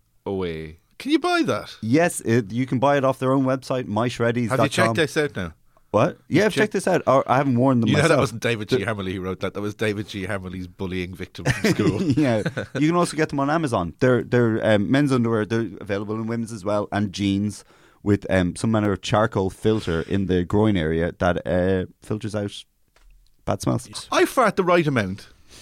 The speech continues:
Speaker 2: but I've never, I've never
Speaker 3: I, I think, I think these are for people who suffer from, from, from excessive
Speaker 1: Gas.
Speaker 3: gas,
Speaker 1: Boom.
Speaker 3: and then,
Speaker 1: Yeah.
Speaker 3: and they're having terrible times going into public and stuff.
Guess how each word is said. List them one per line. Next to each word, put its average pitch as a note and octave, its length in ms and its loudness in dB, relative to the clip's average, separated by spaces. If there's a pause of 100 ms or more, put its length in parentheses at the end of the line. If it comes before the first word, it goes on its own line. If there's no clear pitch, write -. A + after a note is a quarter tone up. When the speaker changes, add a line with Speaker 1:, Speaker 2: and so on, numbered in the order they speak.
(120)
Speaker 2:
but D#3 140 4
I've D#3 160 0
never, F#3 180 -2
I've D#3 140 0
never F3 640 0
Speaker 3:
I, C3 200 4
I E3 60 2
think, G#3 300 -4
I D3+ 60 2
think F#3 180 -4
these F3 180 -4
are D#3 80 0
for C#3+ 120 0
people A#2+ 280 -4
who G#2+ 100 -2
suffer G#2 360 -4
from, F2 360 -4
from, E2 580 -6
from E2 480 -4
excessive - 720 -2 (120)
Speaker 1:
Gas. F2+ 300 -6
Speaker 3:
gas, E2 400 2
Speaker 1:
Boom. - 140 -2
Speaker 3:
and E2+ 160 0
then, F2 200 2
Speaker 1:
Yeah. E2 100 -6
Speaker 3:
and F2 180 -2
they're E2+ 140 2
having F2+ 240 -2
terrible G2 320 0
times F2 340 -4
going F2 320 0
into E2+ 160 -4
public D#2+ 360 -6
and D#2+ 100 -6
stuff. D2+ 240 -6